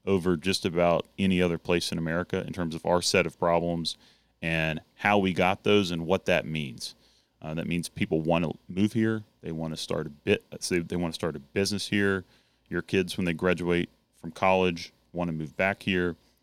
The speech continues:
Those are all great things. Um, now comes with traffic, comes with rising cost of, of, of living, and we have to figure out how to reckon with that.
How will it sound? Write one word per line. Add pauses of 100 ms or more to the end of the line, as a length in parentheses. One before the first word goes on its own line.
(140)
Those
are
all
great
things. (460)
Um,
now
comes
with
traffic,
comes
with (520)
rising
cost
of, (600)
of, (380)
of (320)
living,
and
we
have
to
figure
out
how
to
reckon
with
that.